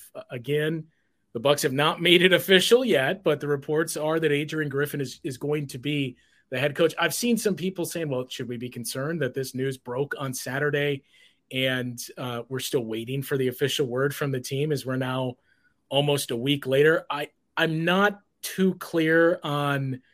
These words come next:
um, I, I know you basically have to embargo all of those hires and information during the finals.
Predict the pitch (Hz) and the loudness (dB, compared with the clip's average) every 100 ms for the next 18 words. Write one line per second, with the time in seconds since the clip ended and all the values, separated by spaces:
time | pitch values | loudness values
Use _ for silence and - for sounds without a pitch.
0 | _ _ _ _ 135 131 131 120 113 - | _ _ _ _ -2 0 0 -2 -6 -6
1 | - - 156 165 190 165 143 139 - 135 | -8 2 4 6 6 8 8 4 -2 -8
2 | 131 127 156 143 143 127 120 - 147 135 | -4 0 0 0 -4 -4 -4 2 0 0
3 | - 127 120 127 135 139 131 113 110 113 | -4 -2 -2 0 2 2 0 0 -4 -8
4 | _ _ _ 147 147 131 120 120 - 147 | _ _ _ 4 4 4 -2 -6 0 2
5 | 127 123 127 127 127 135 131 123 127 127 | 2 0 -6 -4 -2 -2 -2 -2 -2 -2
6 | 117 - 135 131 | -4 -4 -2 -2